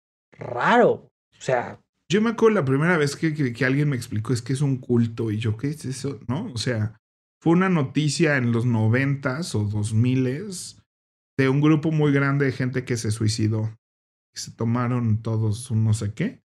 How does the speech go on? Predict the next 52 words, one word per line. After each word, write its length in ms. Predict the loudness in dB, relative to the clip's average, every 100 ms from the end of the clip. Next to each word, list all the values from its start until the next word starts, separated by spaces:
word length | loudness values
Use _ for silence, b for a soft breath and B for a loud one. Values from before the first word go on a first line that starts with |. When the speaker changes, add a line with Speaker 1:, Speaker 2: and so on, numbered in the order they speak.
| _ _ _ _ _ _ 6
Speaker 1:
Pues 160 | 8 8
es 120 | 6
que 100 | 6
pasó 280 | 6 8 8
la 120 | 8
nave 180 | 6 4
espacial 420 | 4 4 4 4
por 160 | 6 6
ellos. 300 | 6 4 0
Speaker 2:
Sí, 400 | -2 2 2 2
sí, 160 | 0
sí. 260 | -2 -2 0
O 80 | -2
sea, 160 | -2
hubo 100 | 0
un 80 | 0
suicidio 420 | -2 0 0 0
colectivo 520 | -2 -4 -4 -2 0
de 80 | 0
una 180 | -2 -4
cosa 220 | -4 -4
que 120 | -4
iba 100 | -4
a 40 | -6
pasar 220 | -4 -2
en 80 | 0
una 60 |
nave. 520 | -2 -4 -2 -4 -6 -8
O 40 | -6
sea, 180 | -4 -4
sí, 340 | -2 -2 -2
sí 120 | -2 2
Speaker 1:
Eh, 20 |
Speaker 2:
tenía 260 | 6 8
Speaker 1:
de, 60 | 10
Speaker 2:
que 60 | 8
Speaker 1:
de 60 |
hecho, 160 | 8 8
Speaker 2:
ver. 40 |
Speaker 1:
lo, 140 | 8 8
lo, 340 | 6 6 6
lo, 220 | 8 8 8
lo 200 | 8 10
tomaron 420 | 8 8 8 6
con 340 | 8 8 6 8
Kool-Aid 540 | 10 10 10 8 4 -6 -20 _
de 160 | 6 10
uva, 320 | 12 12 8
si 180 | 6 4
mal 200 | 6 8
no 80 | 8
recuerdo. 840 | 6 6 6 8 8 6 4 -4